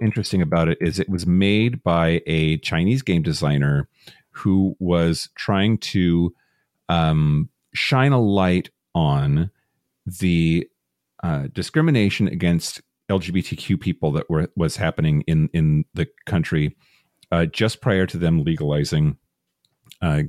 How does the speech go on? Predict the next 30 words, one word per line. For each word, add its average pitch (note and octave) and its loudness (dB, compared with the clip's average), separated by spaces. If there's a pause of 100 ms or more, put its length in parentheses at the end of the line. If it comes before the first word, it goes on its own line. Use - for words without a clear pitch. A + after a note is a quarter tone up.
(240)
gay F#2 0
marriage, D#2 0 (220)
uh, D2 -2
in D#2 -2
Taiwan C#2+ 0
in, D2 0 (120)
uh, C#2+ -4 (260)
twenty D2+ -2 (560)
seventeen. - -4 (920)
And G2+ 2 (540)
so A2+ 0 (640)
in A3 4
the B2+ -2 (100)
game, G2 2 (920)
uh, D#2+ 2 (320)
oh G#2 2
wait, F#2+ 0
are, G#2 -2 (540)
are F#2 -4
we A2+ 2
gonna D3 2 (760)
do A2 2
this A2 0
for - -2
Patreon? A2+ -2
Or G#2+ 2
are - 2
we F#2 2
gonna E2 2
do D#2+ 0